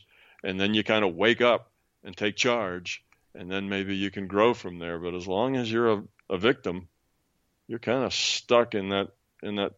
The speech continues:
self-pity thing, and there's, it's hard to get out of that. So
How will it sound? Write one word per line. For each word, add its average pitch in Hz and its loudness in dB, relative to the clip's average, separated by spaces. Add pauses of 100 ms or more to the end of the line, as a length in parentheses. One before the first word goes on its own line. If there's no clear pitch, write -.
self-pity 120 2
thing, 95 -6
and 92 -4
there's, 95 -4 (600)
it's - -14
hard 135 6
to 139 2
get 127 6
out 135 6
of 101 -2
that. 110 2
So 95 -12